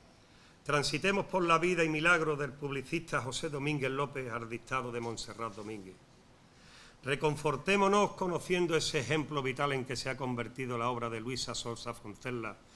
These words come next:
y los emotivos homenajes tributados a Julia Hierro y a Javier Periane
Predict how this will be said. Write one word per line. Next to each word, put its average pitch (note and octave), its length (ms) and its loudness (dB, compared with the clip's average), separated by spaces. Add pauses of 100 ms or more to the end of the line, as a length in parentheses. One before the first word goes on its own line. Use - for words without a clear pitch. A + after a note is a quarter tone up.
(340)
y D3 100 0
los D3 140 4
emotivos D#3+ 480 4
homenajes D#3+ 520 4
tributados C3 500 -2
a - 20 0
Julia C3 240 0
Hierro B2+ 380 -2
y B2 80 -2
a A2+ 60 -4
Javier A#2+ 280 -4
Periane A#2 460 -4